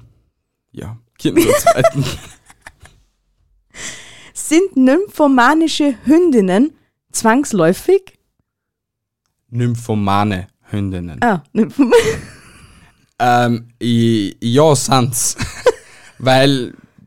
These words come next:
Speaker 1: sie brauchen's. Also, es ist ein Zwang. Hätte ich jetzt einmal so gesagt.
Speaker 2: Hätte ich auch so gesagt.
Speaker 1: Und
Speaker 2: Also, sie sind
Speaker 1: deswegen
Speaker 2: dauergeil.
Speaker 1: Richtig, das war genauso, wenn's jetzt sagen lässt, ist eine nymphomane Frau zwangsläufig.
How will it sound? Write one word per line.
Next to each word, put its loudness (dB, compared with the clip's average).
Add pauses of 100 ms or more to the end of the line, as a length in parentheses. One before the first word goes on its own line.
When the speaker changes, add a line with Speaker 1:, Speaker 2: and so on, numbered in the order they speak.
Speaker 1:
sie -2
brauchen's. -2 (380)
Also, 0 (140)
es -6
ist -2
ein -4
Zwang. -2 (1000)
Hätte 0
ich 4
jetzt -2
einmal -2
so -4
gesagt. -8
Speaker 2:
Hätte 0
ich 2
auch 2
so -4
gesagt. -10 (160)
Speaker 1:
Und 0
Speaker 2:
Also, 2
sie -2
sind 4 (120)
Speaker 1:
deswegen 2
Speaker 2:
dauergeil. 0 (240)
Speaker 1:
Richtig, -4
das -4
war 4
genauso, 2 (720)
wenn's -4
jetzt -2
sagen 2
lässt, -2 (160)
ist -4
eine 0
nymphomane 0
Frau 0
zwangsläufig. -10